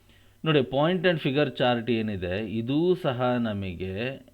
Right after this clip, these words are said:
ಏನ್ ಮಾಡುತ್ತೆ ಅಂತ ಹೇಳಿದ್ರೆ, ಇದೂ ಸಹ ಪ್ರೈಸಿಗೆ ಅನುಗುಣವಾಗಿ ನಡೆಯುತ್ತೆ ವಿನಃ ಇದು ಯಾವುದೇ ಕಾರಣಕ್ಕೂ ಟೈಮಿಗೆ ಅನುಗುಣವಾಗಿ ನಡೆಯುವುದಿಲ್ಲ. Very important.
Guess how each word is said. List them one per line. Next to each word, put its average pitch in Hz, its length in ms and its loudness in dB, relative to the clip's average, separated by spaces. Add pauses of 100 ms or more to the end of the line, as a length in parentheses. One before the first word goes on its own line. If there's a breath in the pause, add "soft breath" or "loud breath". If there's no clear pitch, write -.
ಏನ್ 120 240 -2
ಮಾಡುತ್ತೆ 113 520 -4
ಅಂತ 101 220 -6
ಹೇಳಿದ್ರೆ, 104 800 -6 (380 soft breath)
ಇದೂ 143 280 6
ಸಹ 147 280 0
ಪ್ರೈಸಿಗೆ 156 720 2
ಅನುಗುಣವಾಗಿ 131 920 2
ನಡೆಯುತ್ತೆ 123 720 2
ವಿನಃ 110 360 -2 (240)
ಇದು 110 220 -2
ಯಾವುದೇ 113 600 0
ಕಾರಣಕ್ಕೂ 107 640 -4 (800 soft breath)
ಟೈಮಿಗೆ 139 520 0
ಅನುಗುಣವಾಗಿ 107 840 -4
ನಡೆಯುವುದಿಲ್ಲ. 90 960 -8 (1200)
Very 120 240 2
important. 87 640 -8